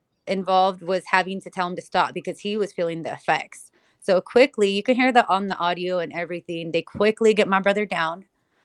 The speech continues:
I don't even think my brother fought back. Like, I don't even think he resisted. Um, I've been in situations and, you know, with police, that's, you know, that's what we're kind of told. That's how we tell people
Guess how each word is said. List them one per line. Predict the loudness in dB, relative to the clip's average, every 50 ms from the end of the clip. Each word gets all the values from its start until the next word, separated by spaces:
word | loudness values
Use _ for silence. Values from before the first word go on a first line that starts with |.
| _ 2 4
I | 6
don't | 6 6 4 2
even | 0 -2 -4 -6
think | -6 -8 -6 -6
my | -6 -6
brother | -4 -4 -4 -4 -4 -6 -8 -4
fought | 0 0 0 0 -2 _ -6
back. | -2 0 2 2 2 2 -2 -6
Like, | -8 -8 -8 -8 _ -10
I | -6 -4
don't | -4 -4 -4
even | -6 -8 -10 -12
think | -10 -8 -10 -8 -6
he | -8 -8
resisted. | -8 -8 -12 -4 2 2 2 2 2 -4 -4 -2 0 0 0 2
Um, | 4 4 4 2 2 -2 -8 -16 -20 _ _ _ _ _ _ _ _ _ _ _ _ _ _ _ _ _ _ _ _ _ _ 2
I've | 4 4 4 4
been | 2 0 -2
in | -2 -4
situations | -4 -6 -8 -6 -4 -2 -2 -2 -2 -4 -6 -6 -4 -2
and, | -2 -2 -2 -4 -6 -4
you | -4
know, | -2 0
with | 0 0 0 _ -2
police, | -4 0 0 0 0 0 -2 -4 -8 -20 -20 _ -20 -20 _ -20 _ _ _ _ _ _ _ _ _ _ _ -10 0
that's, | 6 6 6 6 6 -2 -10 -4
you | 0 2 2
know, | 4
that's | 6 6 6 6 6
what | 4 4 4 6
we're | 4 2
kind | 4 4 4 4 4 2
of | -2 -6 -10 -4
told. | 2 4 6 6 6 6 4
That's | 2 0 0 2
how | 2 2 2
we | 2 -2
tell | 0 0 0 0
people | 0 -4 -4 -2 -2 -2 -2